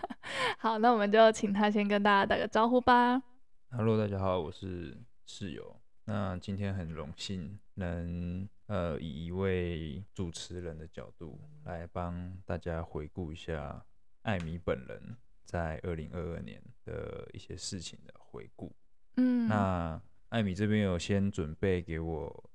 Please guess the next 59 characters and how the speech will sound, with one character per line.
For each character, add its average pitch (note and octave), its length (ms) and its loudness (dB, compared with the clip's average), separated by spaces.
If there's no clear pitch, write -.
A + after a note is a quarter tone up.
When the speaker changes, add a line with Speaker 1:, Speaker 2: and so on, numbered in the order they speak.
Speaker 2:
他 F2 420 -2
听 F2 240 -8
众 E2+ 180 -2
之 F2 140 -6
前 D#2+ 180 -6
在 D#2 380 -6
Instagram D#2+ 560 -10
上 E2+ 140 -8
面 D#2+ 120 -6
的 - 120 -8
留 B1+ 240 -8
言， B1+ 260 -12
那 F#2 100 -2
我， D#2 200 -2
我， - 400 -6
我， D#2+ 340 -6
我 D#2+ 140 -4
趁 G2 200 -2
这 F#2 120 -2
个 F2+ 100 -2
机 F2+ 240 -8
会 F2+ 180 -2
在 E2+ 340 -2
二 F#2+ 120 2
零 E2 240 -4
二 F#2+ 220 -2
二 F2+ 60 -2
年 D#2+ 180 -8
的 D#2 100 -8
年 D#2 260 -8
末 F#2+ 280 -2
把 D#2 320 -6
这 - 100 -12
些 F2+ 140 -6
留 E2+ 220 -4
言 - 200 -10
念 F#2 220 -4
出 E2 220 -4
来， - 220 -4
因 A2 100 2
为 A2+ 60 6
留 G#2 180 8
言 F#2 140 4
有 G2 80 2
很 E2 180 -2
多， E2 340 -2
我 F2 120 -6
们 E2 160 -2
就 E2+ 600 2
随 E2 320 -6
机 F2+ 320 -4
的 E2 320 -2
抽 E2+ 280 -6
了 E2 120 -2
五 C2+ 140 -6
个 - 160 -8
人 B1+ 200 -6
出 - 280 -6
来。 G1+ 340 -4